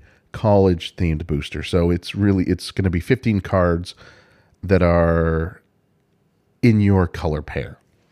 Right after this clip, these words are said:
Uh, so, uh, you know, what I like about that is, A, you know, you've got a better, if you, you know, if you don't,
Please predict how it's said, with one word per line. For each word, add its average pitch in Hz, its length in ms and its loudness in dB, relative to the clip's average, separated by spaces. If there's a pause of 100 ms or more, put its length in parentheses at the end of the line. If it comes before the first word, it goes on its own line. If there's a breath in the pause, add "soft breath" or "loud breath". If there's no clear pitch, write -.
(1600 soft breath)
Uh, 98 260 4
so, 98 760 2 (460)
uh, - 180 -18 (320)
you 107 120 -2
know, 95 280 -4 (100)
what 113 200 2
I 107 60 6
like 107 280 2
about 101 300 2
that 82 240 0
is, 82 320 -4 (800)
A, 95 80 0
you 95 440 0
know, 85 60 2
you've 82 280 -2
got 87 140 0
a 82 80 2
better, 85 280 -2
if 90 380 -2
you, 90 300 -8 (460)
you 92 80 -6
know, 80 140 -4
if 87 160 -4
you 90 100 -2
don't, 104 340 0